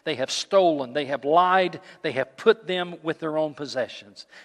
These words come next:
And that is why the Israelites cannot stand against the enemies. They turn their backs and run because they have been liable to destruction. I will not be with you anymore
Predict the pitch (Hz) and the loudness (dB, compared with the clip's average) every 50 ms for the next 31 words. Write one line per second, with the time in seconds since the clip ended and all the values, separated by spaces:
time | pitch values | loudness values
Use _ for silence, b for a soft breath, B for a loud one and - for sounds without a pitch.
0 | B B 131 120 117 120 - 185 208 226 233 214 196 160 131 - - 139 131 120 | B B -16 -16 -6 0 2 4 6 8 8 6 6 2 -2 -4 -4 -2 -2 -2
1 | 117 117 113 110 131 135 135 127 - 143 127 123 127 127 - - - 147 151 - | -2 -4 -6 -6 -6 -6 -6 -4 -2 0 2 2 0 -2 -4 -6 -6 -6 -6 -6
2 | - - - - 175 165 156 143 139 143 151 139 - - 156 165 180 190 190 196 | -8 -8 -8 -6 -4 -4 -4 -6 -8 -10 -12 -12 -12 -10 -6 -6 -4 -4 -4 -4
3 | 190 175 - - _ B B B B B B 180 175 170 - - 214 208 196 175 | -6 -8 -10 -16 _ B B B B B B 0 0 0 0 0 0 0 0 0
4 | 175 165 143 - - 190 190 190 185 - - 175 160 151 160 175 185 202 208 202 | -2 -2 0 2 4 4 4 4 2 -2 -6 -8 -8 -4 0 2 2 2 2 0
5 | 180 165 - 180 170 170 165 - - 185 196 190 180 - 180 165 156 147 147 156 | -4 0 4 4 4 4 4 0 0 2 2 0 0 -2 -4 -4 -2 0 2 2
6 | 165 175 202 220 220 196 226 226 214 190 B B B B B 208 190 185 165 - | 4 4 4 4 4 2 2 0 0 -2 B B B B B -6 -6 -6 -6 -6
7 | - 190 175 151 - - - 143 113 - B B B B B 165 165 185 196 202 | -2 0 0 0 -2 -6 -10 -10 -10 -12 B B B B B 0 2 2 2 2
8 | 185 185 190 185 180 180 185 190 196 202 185 175 160 180 180 165 156 165 180 175 | 2 0 0 0 0 2 4 4 4 4 4 2 -4 -6 -6 -4 -2 -2 -2 -2
9 | 175 - 180 175 175 185 165 165 180 175 175 175 170 160 151 139 127 123 110 | -4 -6 -10 -10 -10 -10 -8 -8 -8 -6 -4 -2 0 2 2 2 0 0 -2